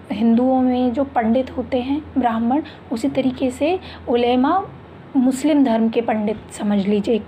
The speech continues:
तरह से, ठीक है? तो उन, वो जब यहाँ आए अपने धर्म का प्रचार प्रसार करने, तो काफ़ी सारे ऐसे rulers थे, Muslim rulers, क्योंकि मुग़ल पीरियड भी इसी time में था। मुग़ल कई सारे rulers आए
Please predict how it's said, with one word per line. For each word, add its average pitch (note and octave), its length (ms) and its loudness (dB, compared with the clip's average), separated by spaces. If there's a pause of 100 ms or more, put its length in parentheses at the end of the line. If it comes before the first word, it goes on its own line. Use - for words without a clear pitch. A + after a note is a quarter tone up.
तरह A3 180 0
से, A3 220 -8 (420)
ठीक C#4 120 -4
है? D#4 60 2
तो D4 180 -2
उन, B3 80 2
वो B3 240 0
जब D4+ 200 2
यहाँ B3+ 340 0
आए B3+ 140 2
अपने B3+ 260 -2
धर्म A#3+ 300 0
का C#4 120 2
प्रचार C4+ 400 0
प्रसार B3 400 0
करने, A#3 260 -2
तो D#4 80 -4
काफ़ी C#4+ 340 0
सारे C4+ 280 0
ऐसे A3+ 240 0
rulers A3 460 0
थे, B3 60 2
Muslim A#3 380 0
rulers, A3+ 360 0
क्योंकि B3+ 260 -2
मुग़ल A3+ 300 4
पीरियड A#3 340 0 (460)
भी B3+ 120 2
इसी A#3+ 220 -2
time A3+ 260 2
में A3+ 160 0
था। A3+ 140 -2
मुग़ल A#3 320 2
कई A#3 220 0
सारे A#3 280 2
rulers A3+ 420 0
आए A3 220 2